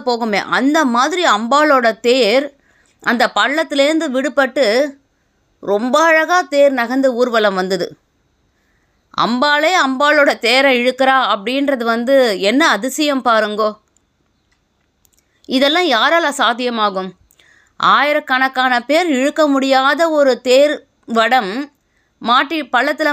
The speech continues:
மாட்டின்னு இருந்த அந்த சக்கரம் சேஷாத்ரி சுவாமிகள் கைப்பட்ட உடனே லாவகமா வெளியில வந்துடுது. இதுதான் மகான்களோட அனுகிரகம்ன்றது. இதே மாதிரி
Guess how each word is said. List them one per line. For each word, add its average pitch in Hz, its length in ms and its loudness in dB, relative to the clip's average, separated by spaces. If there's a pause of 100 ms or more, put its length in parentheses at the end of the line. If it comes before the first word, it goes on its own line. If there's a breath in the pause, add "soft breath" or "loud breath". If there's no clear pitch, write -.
மாட்டின்னு 262 380 0
இருந்த 262 180 -2
அந்த 247 200 -2
சக்கரம் 240 580 -2
சேஷாத்ரி 262 480 -2
சுவாமிகள் 247 480 -2
கைப்பட்ட 240 540 -2
உடனே 254 340 0
லாவகமா 233 640 0
வெளியில 240 340 -2
வந்துடுது. 196 500 -6
இதுதான் 285 400 0
மகான்களோட 247 640 0 (120)
அனுகிரகம்ன்றது. 196 840 -2 (2000)
இதே 302 320 0
மாதிரி 294 680 -2